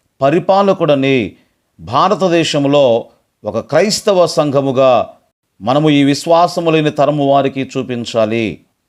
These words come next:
గనుక ప్రభునందు ఆత్మీయులరా, విమర్శించడానికి బదులుగా మనము కనికరముతో ప్రవర్తించాలి. వాస్తవాలు తెలియకుండా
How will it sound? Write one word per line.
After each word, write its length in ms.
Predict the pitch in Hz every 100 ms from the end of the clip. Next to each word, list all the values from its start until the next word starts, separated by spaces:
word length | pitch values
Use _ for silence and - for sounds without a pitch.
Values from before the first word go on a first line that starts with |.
| _ 95
గనుక 240 | 143 165 160
ప్రభునందు 680 | 139 135 156 185 175 156 151
ఆత్మీయులరా, 800 | 139 - 147 131 127 127 110 - _ _ _ _ _
విమర్శించడానికి 960 | 92 156 190 - 170 175 160 156 143 147
బదులుగా 680 | 131 127 131 127 120 95 - _ _ _ _
మనము 320 | 101 117 120
కనికరముతో 840 | 117 139 156 185 180 165 160 156 147
ప్రవర్తించాలి. 920 | - 131 135 131 123 113 120 110 85 - _ _ _ _ -
వాస్తవాలు 800 | 92 131 139 - 180 170 170 165
తెలియకుండా 840 | 160 151 151 - 139 135 131 117